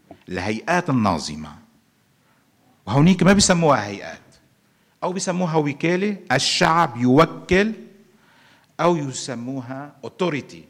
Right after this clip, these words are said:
سلطة. اسمحوا لي،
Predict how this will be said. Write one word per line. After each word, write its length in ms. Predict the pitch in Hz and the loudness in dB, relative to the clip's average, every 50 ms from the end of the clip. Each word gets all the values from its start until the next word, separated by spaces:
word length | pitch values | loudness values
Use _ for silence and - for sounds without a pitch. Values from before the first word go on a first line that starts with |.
| _ _ | _ _
سلطة. 500 | - - - 170 156 120 90 - - - - _ _ _ _ _ _ _ _ _ _ _ _ _ _ _ _ _ _ _ _ _ _ _ _ _ _ _ _ - | -16 -10 -8 -6 -6 -8 -10 -16 -20 -20 -20 _ _ _ _ _ _ _ _ _ _ _ _ _ _ _ _ _ _ _ _ _ _ _ _ _ _ _ _ -16
اسمحوا 460 | - - - - 113 92 - - 131 123 | -14 -12 -10 -10 -10 -6 -4 -2 -2 -2
لي، 340 | 113 107 110 110 - - | -2 -2 -4 -4 -8 -10